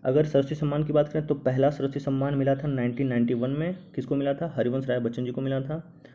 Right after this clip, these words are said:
और ये केके बिरला फाउंडेशन द्वारा दिया जाता है। दो हज़ार बीस का आपको पता, बता ही दिया गया है, तीसवाँ किसको मिला? शरण कुमार लिम्बाले को। उसके पहले जो मिला था दो हज़ार उन्नीस का,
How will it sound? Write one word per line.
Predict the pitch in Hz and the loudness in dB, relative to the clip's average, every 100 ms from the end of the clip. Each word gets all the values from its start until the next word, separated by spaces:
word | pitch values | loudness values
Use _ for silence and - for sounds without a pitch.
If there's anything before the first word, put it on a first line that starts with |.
| - - - | -20 -18 -2
और | 120 120 | 0 2
ये | 127 | 0
केके | 135 127 135 | -2 -2 0
बिरला | 131 131 135 | 0 0 0
फाउंडेशन | 135 117 117 131 | -2 -4 -2 -2
द्वारा | 131 | -2
दिया | 131 135 | 0 0
जाता | 135 135 | 0 -2
है। | 139 151 151 - _ _ - | -4 -6 -10 -20 _ _ 0
दो | |
हज़ार | 127 131 | 4 4
बीस | 139 | 4
का | 139 | 2
आपको | 127 135 | -2 -2
पता, | 127 127 131 | -2 -2 0
बता | 120 139 | 2 2
ही | 143 | 2
दिया | 139 139 | 2 0
गया | 139 139 | 2 0
है, | 143 147 | -2 -4
तीसवाँ | 127 127 139 160 - | -6 -4 -4 -6 -10
किसको | - - | -10 -4
मिला? | 139 151 | -2 -2
शरण | 151 127 | -2 -4
कुमार | 127 131 | -2 -2
लिम्बाले | 127 120 120 135 | 0 2 2 0
को। | 135 | -4
उसके | 139 - 165 | -6 0 2
पहले | - 135 | 4 4
जो | 151 | 4
मिला | 151 151 | 4 4
था | 151 | 2
दो | 139 | 2
हज़ार | 139 143 | 2 2
उन्नीस | 135 139 147 | 0 -2 -2
का, | 151 156 | -4 -4